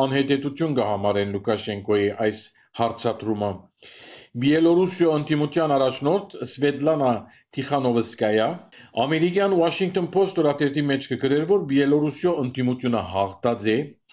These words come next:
և թե Լուկաշենկոյի իշխանությունները պարզապես կփորձեն այդ հաղթանակը խլել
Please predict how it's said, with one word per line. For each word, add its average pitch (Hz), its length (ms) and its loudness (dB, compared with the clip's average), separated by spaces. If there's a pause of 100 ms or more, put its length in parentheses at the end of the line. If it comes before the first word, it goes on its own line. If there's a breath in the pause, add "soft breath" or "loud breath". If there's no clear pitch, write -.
(300 loud breath)
և 143 180 0
թե 180 160 2
Լուկաշենկոյի 143 720 2
իշխանությունները 117 720 -2
պարզապես 123 640 0
կփորձեն 147 580 -2
այդ 160 260 0
հաղթանակը 110 720 -2
խլել 127 520 0